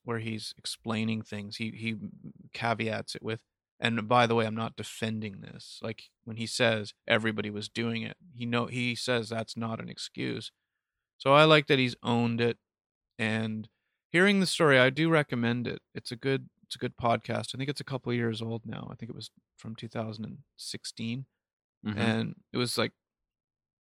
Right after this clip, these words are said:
Speaker 1: i-, it's interesting just hearing his perspective and how his family dealt with it, and,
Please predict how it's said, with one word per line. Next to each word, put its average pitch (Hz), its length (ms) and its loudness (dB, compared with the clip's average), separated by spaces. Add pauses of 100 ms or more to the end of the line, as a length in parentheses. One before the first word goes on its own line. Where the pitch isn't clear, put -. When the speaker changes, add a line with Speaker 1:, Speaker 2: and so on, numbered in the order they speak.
Speaker 1:
i-, 120 40 -8
it's 127 400 2
interesting 139 500 0
just 120 160 -4
hearing 113 240 0
his 110 140 -4
perspective 110 600 -6
and 110 120 -10
how 110 160 -8
his 107 180 -10 (640)
family 117 400 2
dealt 113 260 4
with - 200 -4
it, 117 240 4
and, 110 200 -8